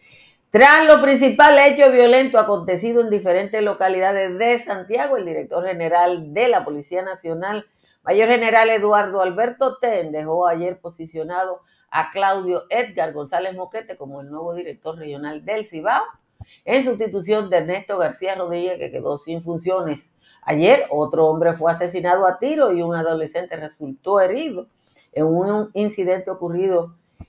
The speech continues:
en el sector Los Cocotes de La Herradura, al suroeste de Santiago. La policía identificó la víctima como Rafael Ortega, de treinta y siete años, con lo que suman diez personas muertas de forma violenta en Santiago en menos de ocho días.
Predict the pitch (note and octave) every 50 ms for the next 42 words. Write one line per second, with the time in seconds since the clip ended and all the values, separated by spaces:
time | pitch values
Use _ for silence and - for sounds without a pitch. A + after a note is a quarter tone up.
0 | _ _ _ F3+ G#3+ A#3+ B3+ B3 A#3+ A#3 A3 A3 G#3 F3+ - - - A3 A3+ A3
1 | G#3+ G#3+ G#3+ G#3+ A#3 B3+ D4 D#4 D4+ - E4+ E4+ E4+ - C#4 C#4 A#3+ A#3 A#3 A3+
2 | G3+ G3+ F3+ E3+ E3+ E3 E3+ F#3 G#3 G3 F3 D#3 D3 C#3+ D3+ F3 F3+ F3+ F3+ E3
3 | D#3+ D#3+ - D3 C#3 C3+ C#3 C#3+ C#3 - - C#3 C#3+ C#3+ D#3 B2+ B2+ C3+ B2 A#2
4 | B2 C#3 F3+ G#3+ C4 C4 - D4+ C#4+ A#3+ F#3+ E3+ - A#3+ C4 B3+ A#3+ - - _
5 | _ _ _ _ _ - B2 B2+ B2 B2 - B2 A#2+ C#3 C3+ - D#3+ E3+ F3 D#3+
6 | D3 D3+ E3 E3 D#3+ _ D3 C#3+ D3 C3+ C3+ B2+ B2+ B2+ C3 - A#3+ - - -
7 | C3+ D3+ E3 E3 - - - - C3+ C#3+ C#3+ C3+ C3 - - - B2+ B2 B2 -
8 | D3+ - - _ E3 F3+ G3 F#3+ - G3+ G#3 G3 F#3 E3+ D3+ D3 D3+ D#3 - _
9 | _ _ _ _ _ - F#3 F#3+ F3+ F3 F3 E3+ G#3 G#3 G#3+ A3 G#3 F#3 F3 D#3+
10 | F3 G#3 A3 G#3+ _ E3+ D#3 D3+ _ E3+ F#3 F3+ D#3+ D3 C#3 C#3 D3+ E3 E3+ -
11 | - C#3+ C#3 C3 C3 - D#3 D#3+ D#3+ E3 D#3+ D#3 D3 C#3+ C#3 D3 D#3+ E3+ E3+ E3
12 | E3 - D3 D3+ D#3+ - - - F3+ F3+ _ C#4 D#4 E4 - - A#4+ - - _
13 | _ _ _ _ _ A#2+ B2 A#2 A#2 B2+ C3+ C3 C3+ C3 - - - A#2+ - _
14 | - - - - _ _ _ _ _ _